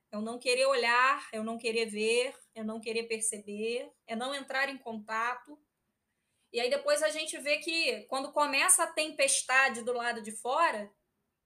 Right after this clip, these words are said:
Jonas desperta. Jonas acorda. Jonas, Jonas é acordado pela tempestade. Jonas é acordado pela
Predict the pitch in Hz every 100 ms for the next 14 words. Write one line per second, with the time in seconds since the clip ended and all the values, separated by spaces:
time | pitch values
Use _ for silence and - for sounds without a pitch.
0 | _ _ 214 240 254 262 277 294 - -
1 | - 247 - - 185 - - - _ _
2 | _ - 226 226 247 269 269 240 233 208
3 | 208 254 277 277 226 262 285 285 285 320
4 | 349 339 233 262 320 392 359 359 370 359
5 | 359 359 - 262 269 214 208 _ _ _
6 | _ _ _ _ _ 220 208 262 349 339
7 | 269 - - - 262 233 208 175 311 226
8 | 208 - _ 247 285 311 330 339